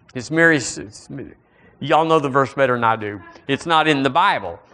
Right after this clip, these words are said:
But if you hear that and hear that and hear that, and, and Grandma said it, and, you know, she was a buzzer of a Christian. We don't cross Grandma.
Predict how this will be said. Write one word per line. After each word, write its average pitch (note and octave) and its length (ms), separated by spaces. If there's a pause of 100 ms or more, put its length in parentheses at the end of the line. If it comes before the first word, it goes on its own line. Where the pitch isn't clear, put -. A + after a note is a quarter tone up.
(340)
But D3+ 140
if C#3+ 120
you D#3 100
hear B3+ 260
that D3+ 260
and C#3+ 140
hear F3 220
that C#3+ 220
and B2 140
hear B3+ 220
that, C3 260
and, C3+ 260
and C3+ 260
Grandma G3 480
said A2+ 320
it, C3 240 (380)
and, A2+ 220
you C#3 80
know, B2 460
she D3 240
was F3+ 180
a C3 140
buzzer C#3+ 600
of E3+ 120
a D3+ 160
Christian. C3 560
We C3 140
don't D3+ 280
cross E3 320
Grandma. D#3 540